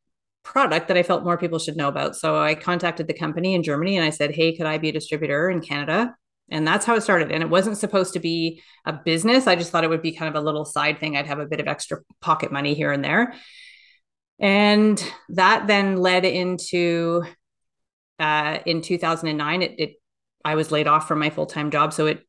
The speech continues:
I, I said, "All right, let me see if I can turn this into a real business." So that's kind of when I started a website, and then I started to add other pelvic health products. So I had an e-commerce store, and then Twitter was coming on the scene, and I was starting to try to find other people who were talking about this, and there weren't very many.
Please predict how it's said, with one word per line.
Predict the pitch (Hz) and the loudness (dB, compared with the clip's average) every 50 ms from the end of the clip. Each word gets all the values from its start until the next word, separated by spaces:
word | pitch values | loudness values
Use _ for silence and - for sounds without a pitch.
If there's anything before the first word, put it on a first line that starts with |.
| _ - | _ -8
I, | - 147 143 143 147 - | -6 -4 -4 -6 -6 -6
I | - 151 | -6 -6
said, | 151 - 143 151 | -4 -2 0 2
"All | 175 170 | 2 4
right, | 143 151 180 - | 4 2 2 2
let | 160 156 | 0 0
me | 151 147 | -2 -2
see | - 156 | -2 -2
if | 151 151 | -4 -2
I | 147 | -4
can | - 147 147 | -6 -8 -8
turn | - - 160 160 | -4 -2 0 0
this | 156 151 - | 0 0 -2
into | 156 151 147 147 | -4 -4 -2 -2
a | 143 | -2
real | 143 147 151 147 | 0 -2 -2 -2
business." | 143 139 - 160 208 208 208 - | -2 -4 -2 0 0 -2 -2 -2
So | 151 | -2
that's | 147 139 - - | -2 -2 -2 -6
kind | - - 151 147 143 | -8 -6 -6 -4 -4
of | - | -4
when | - 143 143 147 - - - - - - - - - - _ | -6 -6 -6 -8 -10 -12 -18 -20 -20 -20 -20 -20 -20 -10 _
I | 156 147 | -8 -4
started | - - 151 147 147 | 0 0 0 2 2
a | 151 | 2
website, | 147 147 151 147 - - 170 160 170 170 165 170 | 2 2 0 0 -2 0 2 2 4 4 2 2
and | 147 143 147 147 147 | 0 0 0 0 0
then | 147 147 151 | 0 0 0
I | 151 147 | -2 -2
started | - - 147 147 151 - | 0 0 0 0 -2 -2
to | - - | -4 -4
add | 147 147 147 | -2 -2 -2
other | 147 147 156 147 | -2 -2 -4 -4
pelvic | 147 - 160 151 160 160 160 | -2 -2 0 0 0 -2 -2
health | - 151 151 - - | -2 -4 -4 -4 -4
products. | - 151 147 156 156 156 - - | -2 0 0 2 0 -2 -2 -4
So | 151 | -6
I | 147 | -4
had | 156 | -4
an | 147 156 | -4 -4
e-commerce | - - - - - 156 151 147 151 147 - | -4 -4 -4 0 0 2 2 2 0 -2 -4
store, | - - 170 170 180 185 190 196 196 - - - - - - _ _ _ - | -2 2 4 6 6 6 6 4 2 -4 -12 -20 -20 -20 -20 _ _ _ 0
and | 180 185 202 | 2 2 4
then | 226 262 294 320 285 - - | 4 6 6 6 4 2 -2
Twitter | - - 220 220 240 233 | 0 2 4 4 6 4
was | 220 202 196 - | 4 2 0 0
coming | - 214 202 202 190 196 | -2 -2 -2 0 0 0
on | 190 190 | -2 -2
the | 190 | -2
scene, | - - - 185 185 185 190 180 175 | -4 -4 -4 -4 -2 0 0 0 0
and | 170 165 | 0 0
I | 160 | -2
was | 160 160 | -2 -2
starting | - 170 160 165 165 165 | -2 -2 -2 0 -2 -4
to | 160 160 | -4 -8
try | - - 175 160 | -4 -2 0 0
to | 160 | 0
find | 160 - 165 156 160 156 | -2 -2 -2 -2 -2 -2
other | 156 151 156 147 | -4 -4 -6 -6
people | - - 160 160 170 170 | -4 -4 -2 0 0 0
who | 156 165 156 | 2 0 0
were | 160 | -2
talking | 160 - 151 143 143 - 160 160 | -2 0 0 -2 0 0 -2 -2
about | - 160 160 156 - | 0 0 0 0 0
this, | 170 202 240 247 254 - - - - - - - | 0 0 0 0 -2 -4 -6 -6 -8 -10 -8 -4
and | 160 156 156 156 151 151 151 151 | -2 -2 0 0 0 0 0 2
there | 151 160 160 | 2 2 2
weren't | 160 190 226 - 190 | 4 2 2 2 2
very | 185 185 185 185 | 2 2 2 2
many. | 170 160 156 165 190 233 262 262 254 | 2 0 0 0 0 0 0 -2 -2